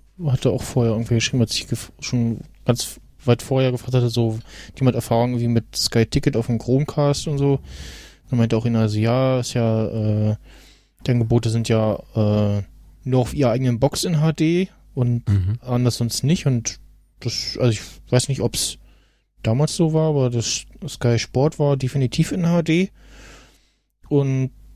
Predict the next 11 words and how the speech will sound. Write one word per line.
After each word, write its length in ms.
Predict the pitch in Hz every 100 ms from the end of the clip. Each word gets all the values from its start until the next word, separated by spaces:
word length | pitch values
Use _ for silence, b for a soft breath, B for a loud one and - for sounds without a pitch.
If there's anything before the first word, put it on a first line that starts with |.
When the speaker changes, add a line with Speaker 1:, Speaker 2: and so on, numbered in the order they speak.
| -
Speaker 1:
die 680 | 131 127 127 123 123 123 131
Serie, 400 | 117 117 131 160
also 240 | 165 127 110 -
ich 120 | 113
hab 60 | - - - _ -
testweise 420 | - 127 131 120
einfach 140 | 113 110
mal 140 | 110
Deadwood 460 | 117 113 160 156 -
angemacht, 440 | 160 160 160 -
das, 300 | 135 131 -